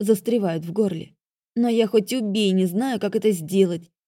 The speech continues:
Это должно быть искреннее прощение, а у меня внутри бурят эмоции, как шторм в открытом океане». Элистер нежно взял мою руку и с теплотой сказал:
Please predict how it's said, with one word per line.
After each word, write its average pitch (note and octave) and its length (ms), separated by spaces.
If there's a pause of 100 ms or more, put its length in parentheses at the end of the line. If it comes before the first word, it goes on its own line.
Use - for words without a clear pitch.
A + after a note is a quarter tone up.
(100)
Это A#3 160
должно G#3 320
быть G#3 240
искреннее G3 560
прощение, G3+ 760 (240)
а A#3+ 160
у A#3+ 60
меня A#3 320
внутри G#3+ 480 (220)
бурят A#3+ 380
эмоции, G3 720 (140)
как C4+ 160
шторм G3+ 300
в F#3 40
открытом G#3 400
океане». F#3 720 (160)
Элистер F3 420
нежно F3 300
взял E3+ 240
мою E3 260
руку G3 320
и - 200
с F3+ 80
теплотой E3+ 400
сказал: F3 440